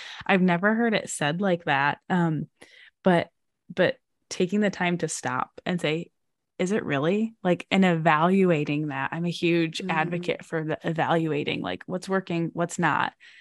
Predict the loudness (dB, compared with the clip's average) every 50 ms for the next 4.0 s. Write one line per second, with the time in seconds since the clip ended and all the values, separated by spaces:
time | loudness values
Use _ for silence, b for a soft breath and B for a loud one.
0 | B B B B -6 -6 -6 -6 -8 -8 -4 -2 -2 -2 -2 -2 -2 -2 -2 -2
1 | -2 -2 -2 -2 -2 -4 -4 -2 -2 0 -2 -2 -4 -6 -12 -14 -10 -8 -4 2
2 | 4 6 6 6 6 4 4 4 2 2 B B B B B B B B B B
3 | B _ _ _ 2 2 2 2 2 2 4 4 4 2 2 0 -2 -6 -8